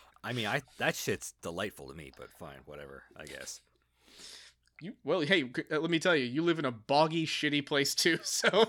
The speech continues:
Speaker 1: <laughs> That's true, I do.
Speaker 2: enjoy it.
Speaker 1: It's like home.
Speaker 2: <laughs> Um, you have more notes. Go to your more notes in this section.
Speaker 1: All right. This is my, this is my note. "This shit is almost impenetrable to me.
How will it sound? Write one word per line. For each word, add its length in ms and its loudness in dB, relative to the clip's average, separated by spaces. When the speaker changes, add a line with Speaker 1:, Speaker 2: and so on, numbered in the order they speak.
Speaker 1:
<laughs> 40 -10
That's 340 6
true, 200 6
I 100 8
do. 220 6
Speaker 2:
enjoy 380 4
it. 240 0
Speaker 1:
It's 140 -2
like 200 4
home. 440 0
Speaker 2:
<laughs> 80 -6
Um, 440 2
you 120 8
have 100 10
more 140 8
notes. 260 2
Go 140 6
to 60 10
your 120 8
more 160 2
notes 260 -2
in 60 -6
this 160 -8
section. 160 6
Speaker 1:
All 80 12
right. 100 4
This 140 0
is 80 -4
my, 260 4
this 140 -6
is 40 -8
my 140 -2
note. 240 -4
"This 240 6
shit 360 6
is 160 2
almost 340 2
impenetrable 800 -6
to 120 -12
me. 260 -12